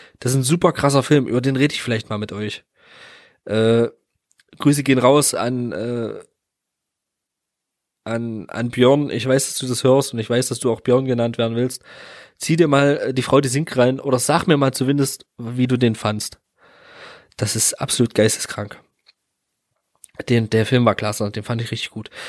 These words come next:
Auf jeden Fall gehen wir mal, äh, jetzt mal wieder zurück zu Dune. Und zwar war der wirklich, also ein bildgewaltiges Ding.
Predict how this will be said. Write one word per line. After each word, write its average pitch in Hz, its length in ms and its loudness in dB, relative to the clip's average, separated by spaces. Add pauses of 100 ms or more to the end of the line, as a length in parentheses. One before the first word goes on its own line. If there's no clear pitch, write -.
(180)
Auf 170 120 2
jeden 214 120 4
Fall 196 280 2 (280)
gehen 175 140 0
wir 185 100 2
mal, 160 480 -2
äh, 143 40 -2
jetzt 139 280 -4
mal 127 260 -2
wieder 127 200 0
zurück - 480 -2
zu 147 260 2
Dune. 175 560 2 (600)
Und 143 180 0
zwar 135 500 2 (360)
war 120 200 -8
der 127 160 -4
wirklich, 143 580 -4 (600)
also 120 320 -6
ein 120 240 -8
bildgewaltiges 131 1120 0
Ding. 107 240 -2